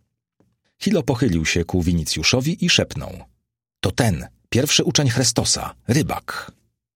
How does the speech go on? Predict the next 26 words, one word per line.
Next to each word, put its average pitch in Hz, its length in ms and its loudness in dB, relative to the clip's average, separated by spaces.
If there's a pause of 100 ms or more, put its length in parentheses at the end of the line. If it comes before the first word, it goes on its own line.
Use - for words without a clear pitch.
(480)
Starzec 92 480 2
zaś 113 340 2
wzniósł 127 540 2
do 110 180 4
góry 101 240 2
dłoń 92 460 2
i 147 60 0
znakiem 131 400 0
krzyża 113 360 2
przeżegnał 87 500 0
zgromadzonych, 92 800 0
którzy 92 320 0
tym 151 200 -2
razem 101 280 2
padli 73 340 -6
na 71 120 -8
kolana. - 520 -2 (840)
Towarzysze 104 460 2
Winicjusza 98 720 2
i 110 140 -2
on 98 180 2
sam, 80 340 0
nie 82 120 0
chcąc - 280 -4
się 87 160 0
zdradzić, 117 600 0